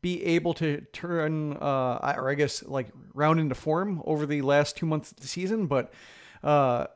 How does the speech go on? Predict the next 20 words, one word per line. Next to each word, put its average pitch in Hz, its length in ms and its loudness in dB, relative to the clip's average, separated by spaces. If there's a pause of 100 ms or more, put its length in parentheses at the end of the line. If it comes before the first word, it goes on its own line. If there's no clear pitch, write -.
(560)
I, 156 240 2
I 160 40 4
think 254 240 -2
until 202 320 4
I 170 100 8
see 233 320 -2
what 208 200 4
they 185 100 2
kinda 190 180 0
look 175 180 2
like 170 220 2
two - 160 -4
to 170 100 0
three 180 220 -2
weeks 165 300 2
into 165 360 0
them 156 280 2
being 143 260 0
active 156 380 0
again, 123 400 0